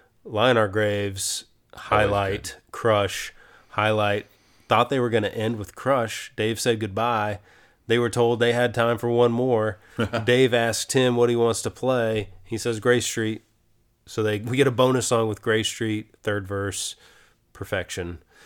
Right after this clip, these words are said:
Speaker 2: In
Speaker 1: Fun time.
Speaker 2: Raleigh, where the third verse came back, mind you.
Speaker 1: Yes.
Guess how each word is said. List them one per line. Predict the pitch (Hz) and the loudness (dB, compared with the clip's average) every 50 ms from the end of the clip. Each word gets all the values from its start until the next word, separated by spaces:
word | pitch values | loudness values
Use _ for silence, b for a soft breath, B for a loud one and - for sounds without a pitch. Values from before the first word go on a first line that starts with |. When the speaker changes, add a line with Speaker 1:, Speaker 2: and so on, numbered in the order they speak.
| b b b b b b b _ _ _ _ - _ - - | b b b b b b b _ _ _ _ -20 _ -8 0
Speaker 2:
In | 98 113 | 4 6
Speaker 1:
Fun | 135 135 113 | 8 8 8
time. | 95 | 6
Speaker 2:
Raleigh, | 85 82 82 80 80 82 82 80 | 6 4 4 4 4 2 2 0
where | 80 76 80 85 | 0 0 0 0
the | 82 78 87 | 0 0 -4
third | - - 80 78 73 71 | -4 -2 0 0 0 0
verse | 76 76 73 73 - | 0 0 0 -2 -4
came | - - 78 73 71 67 | -6 -6 -6 -6 -6 -6
back, | 64 62 60 50 - - | -6 -8 -8 -10 -12 -14
mind | 69 67 64 60 | -14 -12 -12 -10
you. | 57 57 | -10 -8
Speaker 1:
Yes. | 65 65 - 62 - - - - - - - - - | -8 -6 -6 -6 -4 -2 -2 0 0 0 -2 -4 -8